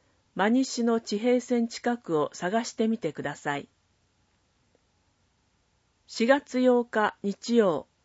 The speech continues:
午前十時からビーブル図書館を再開します。再開を記念したオープニングセレモニーとして、マンドリンアンサンブルのコンサートを開催します。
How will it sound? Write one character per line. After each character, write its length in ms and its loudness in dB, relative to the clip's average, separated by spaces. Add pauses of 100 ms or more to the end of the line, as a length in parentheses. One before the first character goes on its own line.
(100)
午 180 8
前 220 2
十 240 2
時 160 -4
か 160 -6
ら 180 -2 (560)
ビ 220 4
ー 40 4
ブ 100 0
ル 120 0
図 140 -4
書 160 0
館 240 -2
を 220 -2
再 240 -6
開 260 -4
し 200 -10
ま 120 -6
す。 240 -20 (1200)
再 320 2
開 320 2
を 80 2
記 160 -4
念 240 0
し 120 -12
た 280 -2 (180)
オ 220 4
ー 20 -6
プ 160 -4
ニ 200 2
ン 100 0
グ 100 0
セ 200 0
レ 100 6
モ 160 2
ニ 220 -4
ー 40 -20
と 140 -4
し 140 -12
て、 240 0 (800)
マ 180 4
ン 120 4
ド 120 2
リ 160 2
ン 160 -2
ア 120 2
ン 100 0
サ 220 0
ン 80 0
ブ 80 -2
ル 100 -4
の 140 -2
コ 160 -2
ン 80 -2
サ 180 -2
ー 60 -2
ト 260 -2
を 100 -6
開 200 -2
催 260 -4
し 180 -10
ま 140 -6
す。 220 -20